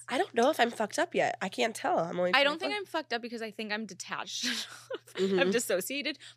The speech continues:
Speaker 2: But when I think about it, I'm like, "That was really weird." And actually,
Speaker 1: That
Speaker 2: I'll
Speaker 1: is
Speaker 2: make it even
Speaker 1: so
Speaker 2: weirder.
Speaker 1: weird.
Speaker 2: This is actually really fucked up, and I really don't wanna end on <laughs> this, but I was actually his camper at one point me 'cause it was,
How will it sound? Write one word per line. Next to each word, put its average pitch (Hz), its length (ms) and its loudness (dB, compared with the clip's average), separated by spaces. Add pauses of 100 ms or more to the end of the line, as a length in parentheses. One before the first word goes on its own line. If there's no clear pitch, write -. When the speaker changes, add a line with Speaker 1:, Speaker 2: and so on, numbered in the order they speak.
Speaker 2:
But 240 120 8
when 220 140 2
I 240 80 0
think 220 260 -2
about 285 220 4
it, - 80 0
I'm 226 140 0
like, 220 180 -6
"That 180 180 4
was 202 200 -6
really 185 320 -4
weird." 180 360 -4
And 226 200 2
actually, - 240 2
Speaker 1:
That 294 80 2
Speaker 2:
I'll 196 100 2
Speaker 1:
is 190 100 -2
Speaker 2:
make 202 80 -2
it - 40 -2
even 190 180 -2
Speaker 1:
so 190 60 -4
Speaker 2:
weirder. 254 420 0
Speaker 1:
weird. - 440 -10
Speaker 2:
This 208 180 -4
is 208 80 -2
actually 180 300 0
really 151 180 -4
fucked - 220 -8
up, 151 100 -4
and 160 120 -8
I 123 180 -2
really 165 260 -2
don't 170 100 -6
wanna 170 180 -10
end 180 160 -8
on 196 120 -2
<laughs> - 20 2
this, 339 240 0
but - 220 6 (420)
I 208 220 8
was 254 120 2
actually 196 440 0
his 190 200 -6
camper 202 600 -6
at 233 180 -2
one 247 180 -6
point 269 260 -8
me 285 160 -8
'cause - 220 -6
it - 20 -6
was, 403 140 2